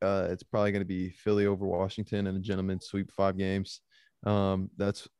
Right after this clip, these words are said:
that's what I'm, that's what I'm looking for. But I, I, I'll say this, look for Russ to have one of those,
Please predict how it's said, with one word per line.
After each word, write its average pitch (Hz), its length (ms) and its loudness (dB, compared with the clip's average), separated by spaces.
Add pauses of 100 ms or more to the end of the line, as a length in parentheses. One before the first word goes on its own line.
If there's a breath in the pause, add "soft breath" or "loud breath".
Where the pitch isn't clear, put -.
that's 107 260 2
what 98 100 4
I'm, 92 320 2 (100)
that's 107 160 -2
what 101 120 -2
I'm 95 100 0
looking 95 240 -2
for. 104 220 2
But 104 320 2
I, 120 120 6
I, 110 60 6 (300 soft breath)
I'll 127 120 8
say 127 160 8
this, 113 360 8 (500)
look 139 260 6
for 127 200 2
Russ 117 220 6
to 110 120 -2
have 104 300 0
one 104 120 2
of 104 120 2
those, 101 760 2